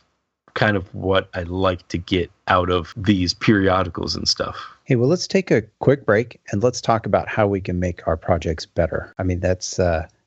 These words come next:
Speaker 2: during construction, that's always a problem, right? So we have a sponsor here that can help provide a solution for all, and architects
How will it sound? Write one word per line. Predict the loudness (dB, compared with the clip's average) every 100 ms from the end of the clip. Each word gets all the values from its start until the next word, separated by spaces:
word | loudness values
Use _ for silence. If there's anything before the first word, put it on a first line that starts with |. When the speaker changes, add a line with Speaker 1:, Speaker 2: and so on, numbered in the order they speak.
| 2
Speaker 2:
during | 4 4
construction, | 0 -2 0 0 2 0 -2 -6
that's | -8 -8 -2
always | 2 4 2 0
a | -2
problem, | 2 4 4 2 0
right? | 2 2 2 0
So | 0 2
we | 4 2
have | 0 0 2 2 -2 -6 -4
a | -2 0
sponsor | 2 2 2 0
here | 0 2 0
that | 0 -4 -4
can | -4 -2
help | 2 2 2
provide | 0 0 4 4 4 0
a | -2
solution | -4 -4 -2 -2 -2 -2 -2 -2 -8 -20
for | _ 0 2
all, | 4 4 0 -6
and | -6 -6 0
architects | 2 2 2 2 2